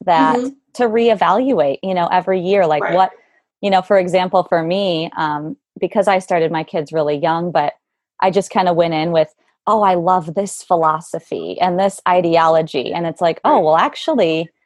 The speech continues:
Speaker 1: you know, like you said, this curriculum just wasn't working for that child." And
Speaker 2: Right.
Speaker 1: you have to go in, and something that mom may necessarily really enjoy isn't receptive to the child.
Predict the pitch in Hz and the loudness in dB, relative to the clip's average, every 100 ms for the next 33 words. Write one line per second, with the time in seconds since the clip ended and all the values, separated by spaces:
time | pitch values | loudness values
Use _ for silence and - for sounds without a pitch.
0 | _ - 202 170 170 180 196 208 240 185 | _ -4 0 2 2 2 2 -2 0 0
1 | 143 185 - - 220 - 208 185 180 180 | 2 0 -2 -2 -2 2 2 2 0 -2
2 | 156 160 175 170 170 170 196 196 185 180 | 0 0 0 0 0 0 -4 0 0 2
3 | 170 - 190 214 359 - - _ _ _ | 0 -2 -2 0 0 -2 -4 _ _ _
4 | - 208 185 185 220 208 - 214 175 185 | -8 -4 -2 -2 -2 -4 -2 -2 2 2
5 | 170 185 277 170 165 170 196 190 190 170 | 4 4 2 2 -2 -2 -2 0 0 -2
6 | - 175 196 302 196 147 147 147 - - | 0 0 2 2 2 -2 -6 -10 -12 -10
7 | 160 151 151 151 160 156 147 147 147 143 | -4 -4 -4 -4 -2 -2 -2 -4 -4 -2
8 | 147 175 - _ _ _ - 196 185 175 | 0 -2 -6 _ _ _ -2 0 0 -2
9 | - _ _ 185 190 190 - 190 - 233 | -10 _ _ -4 0 -2 0 -2 -2 -4
10 | - 311 415 214 170 | 0 2 2 0 -4